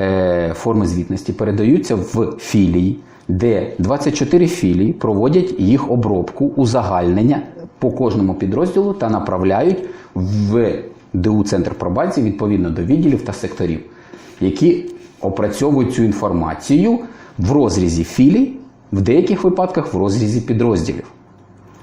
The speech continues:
Опрацювання цієї інформації завершується, е, формуванням звітності Державної установи Центр пробації за місяць по показникам діяльності,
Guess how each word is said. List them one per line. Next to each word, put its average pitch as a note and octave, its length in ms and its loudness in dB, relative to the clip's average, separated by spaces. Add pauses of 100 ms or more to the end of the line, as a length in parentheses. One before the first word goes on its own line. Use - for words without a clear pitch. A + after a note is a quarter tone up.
(200)
Опрацювання F#3+ 560 0
цієї D3+ 220 4
інформації A2 600 2
завершується, F#2 840 0 (400)
е, F#2 520 2
формуванням A#2+ 680 2
звітності G2+ 560 0
Державної G2 480 2
установи F#2 380 0
Центр F2+ 340 -2
пробації F2 500 -2
за F2 140 0
місяць E2 400 0
по - 200 -2
показникам F#2+ 760 -2 (100)
діяльності, F2+ 840 0